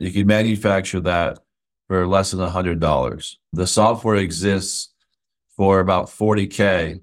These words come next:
You can buy it online to control four or five hundred of these.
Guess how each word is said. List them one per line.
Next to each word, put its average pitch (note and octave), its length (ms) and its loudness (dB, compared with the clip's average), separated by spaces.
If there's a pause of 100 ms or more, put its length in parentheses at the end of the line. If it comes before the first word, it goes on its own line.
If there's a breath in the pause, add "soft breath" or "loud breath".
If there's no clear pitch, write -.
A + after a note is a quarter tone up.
You E2 160 -12
can E2 160 -10
buy F2 360 2
it - 220 -6
online E2+ 760 -2 (220)
to F2 140 -6
control F#2 760 2 (520)
four G#2+ 320 2
or G#2 60 -2
five G2 260 0
hundred F#2+ 300 -2
of D#2 120 -6
these. C2 440 -8